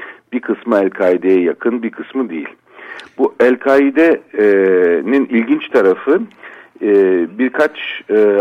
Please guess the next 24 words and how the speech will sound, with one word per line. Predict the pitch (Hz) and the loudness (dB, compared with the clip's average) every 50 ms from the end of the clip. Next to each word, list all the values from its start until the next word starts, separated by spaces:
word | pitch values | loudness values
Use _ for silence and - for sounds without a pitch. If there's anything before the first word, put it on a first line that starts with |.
| - | 2
ay | - 104 104 | 2 2 2
önce | 104 104 98 101 95 107 98 98 | 2 0 -2 -4 -6 -8 -8 -8
biliyorsunuz, | 107 110 113 95 92 - - 107 117 156 - - - - - - - | -4 -2 -2 -2 -2 -4 -8 -8 -8 -8 -8 -12 -20 -20 -20 -20 -14
m, | - 101 98 92 90 82 80 - - - - - - _ _ | -12 -10 -8 -8 -8 -10 -12 -14 -20 -20 -20 -20 -20 _ _
Suudi | - - - 117 117 117 127 127 | -20 -12 -8 -6 0 2 2 4
Arabistan'daki | 127 123 123 117 - - 120 117 117 117 117 - 131 | 4 2 0 -4 -6 -4 -2 -2 0 -2 -2 0 2
El-Kaide | 120 110 101 - 120 110 107 107 117 127 | 2 2 2 2 2 2 2 2 0 -4
ki | 123 - 123 107 98 98 | -4 -4 -6 -6 -6 -8
Güney | 104 107 113 113 110 98 - | -6 -4 -2 -2 -2 -4 -6
Yemen'deki | 92 95 107 104 113 113 120 110 107 - - 101 | -6 -4 -2 -2 0 -2 -2 -4 -6 -4 -2 -2
El-Kaide'nin | 98 98 98 - 113 107 98 101 107 107 107 95 | -2 -2 -2 0 -2 -2 0 0 -2 -4 -4 -4
birleşerek | 104 101 104 107 104 - - 107 110 135 139 - - 104 | -6 -2 -2 -2 -2 0 0 0 0 0 -4 -6 -8 -6
bir | 120 110 | -6 -2
ortak | - 104 107 - - 139 - - | 0 -2 -2 -2 -2 -6 -4 -2
örgüt, | - 107 113 113 107 123 - - - - - - - - - - - - _ _ - 87 | -2 -2 -2 -2 -4 -8 -12 -12 -14 -18 -18 -20 -20 -20 -20 -20 -20 -20 _ _ -2 0
e, | 92 92 90 90 87 85 82 69 - - - - - - - - - - - - _ _ _ _ _ _ _ _ _ _ _ _ _ _ - - - - - - - - | 2 4 4 4 4 4 2 2 0 0 -2 -4 -4 -6 -6 -8 -12 -14 -18 -20 _ _ _ _ _ _ _ _ _ _ _ _ _ _ -20 -20 -20 -20 -20 -18 -6 0
simgesi | 131 127 123 120 127 120 - - | 2 2 4 4 2 0 0 -6
kullanmaya | - - - 101 98 95 92 92 90 87 87 82 | -6 -4 -2 0 0 0 2 0 -2 -2 -2 -2
başladılar. | 87 85 - - - 85 78 78 80 80 78 - - - - - | -2 -4 -4 -6 -6 -8 -6 -4 -2 -2 -4 -4 -6 -16 -18 -18
Bu | - 95 95 104 107 | -16 -10 -8 -2 0
ne | 113 110 98 | 0 2 2
dereceye | 110 104 101 95 90 98 104 95 | 2 2 2 2 2 2 0 2
kadar | - - 101 92 101 98 - | 2 0 0 2 2 0 0
propaganda, | - 104 92 - 98 92 82 98 98 98 98 87 87 92 85 82 | -2 -4 -4 -2 -4 -4 -2 -2 -2 -2 -2 0 0 0 0 0